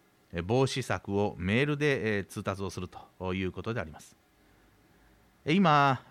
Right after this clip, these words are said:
保育園で働く保育士さんの人数が足りないということが問題にもなっています。保育園は幼児が相手のお仕事なので、まあ、大変な気遣いと労力、ストレスが高まる環境だと思われます。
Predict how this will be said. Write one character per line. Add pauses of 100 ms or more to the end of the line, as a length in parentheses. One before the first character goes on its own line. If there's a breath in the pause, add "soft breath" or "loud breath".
(160)
保
育
園
で
働
く
保
育
士
さ
ん
の
人
数
が
足
り
な
い
と
い
う
こ
と
が
問
題
に
も
な
っ
て
い
ま
す。 (880 soft breath)
保
育
園
は
幼
児
が
相
手
の
お
仕
事
な
の
で、 (360)
ま
あ、
大
変
な
気
遣
い
と
労
力、 (520 soft breath)
ス
ト
レ
ス
が
高
ま
る
環
境
だ
と
思
わ
れ
ま
す。